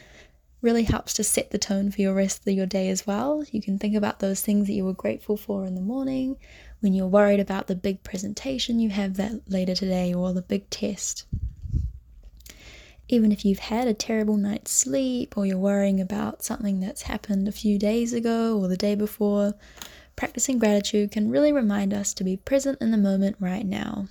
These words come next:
And writing all those things down in a journal gives you something to look back on when you are feeling down, to remind you of all the little things in your life that you do have and all the good moments that you've had.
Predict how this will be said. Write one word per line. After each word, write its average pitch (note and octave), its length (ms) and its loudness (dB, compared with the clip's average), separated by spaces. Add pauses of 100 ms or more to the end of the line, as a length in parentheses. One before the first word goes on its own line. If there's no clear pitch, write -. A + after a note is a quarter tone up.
(420)
And G#3+ 120 0
writing B3 280 2
all B3+ 100 2
those A3 220 2
things G#3+ 260 4
down G3 300 -2
in G3+ 60 0
a G3+ 100 0
journal F#3 440 -2
gives B3 220 -6
you C4+ 80 0
something B3+ 340 -2
to - 120 -2
look A3+ 180 -2
back G3 240 -4
on F3+ 200 0
when G3 120 2
you G#3+ 120 2
are B3 200 -2
feeling F3+ 360 -4
down, G3+ 440 -2 (560)
to - 100 -2
remind G3 280 4
you G3 80 2
of G3+ 160 -2
all D#4+ 160 2
the E4 80 2
little B3 240 4
things G#3+ 340 2
in G#3 80 6
your G3 120 2
life G3 300 -2
that G#3+ 140 -4
you G3+ 160 2
do B3+ 280 0
have G3+ 540 -6
and A3 160 -2
all C4 140 -2
the C#4 100 4
good C#4+ 240 0
moments F#3+ 400 0
that G#3+ 120 -4
you've G3+ 160 -4
had. - 340 -8